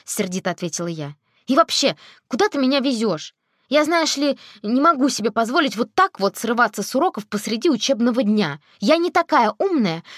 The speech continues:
как большинство ребят из моего класса. И у меня ещё куча домашки, потому что вчера я заснула слишком рано». «О,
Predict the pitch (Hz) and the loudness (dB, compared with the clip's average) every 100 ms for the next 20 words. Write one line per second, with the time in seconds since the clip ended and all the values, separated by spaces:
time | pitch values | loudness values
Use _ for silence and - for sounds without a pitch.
0 | - 170 196 254 - 277 - 359 262 269 | -6 -4 0 0 0 -4 0 0 2 0
1 | 285 208 233 262 277 247 185 151 - 156 | 0 -2 0 0 0 0 -2 -2 -8 -18
2 | - _ - 254 381 349 294 302 330 285 | -20 _ -2 2 2 2 0 0 0 2
3 | 339 294 220 - - 220 208 233 277 294 | 2 2 0 -4 -4 -2 -2 -4 -2 2
4 | 403 277 202 226 - 339 262 - 285 - | 2 2 2 0 0 -2 -2 -2 -4 -2
5 | 277 226 147 147 - _ _ _ _ _ | -2 0 -2 -8 -16 _ _ _ _ _
6 | _ _ _ _ _ - 247 226 | _ _ _ _ _ 2 4 4